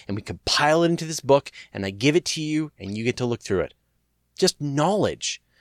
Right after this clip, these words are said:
is reason enough to send out self-replicating robot probes across the Milky Way. And whether, you know, you're trying to scout out your enemies,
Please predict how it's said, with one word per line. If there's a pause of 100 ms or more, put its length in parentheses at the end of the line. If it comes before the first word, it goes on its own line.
(180)
is
reason
enough (380)
to
send
out (120)
self-replicating
robot
probes (200)
across
the
Milky
Way. (380)
And
whether,
you
know,
you're
trying
to (280)
scout
out (600)
your
enemies,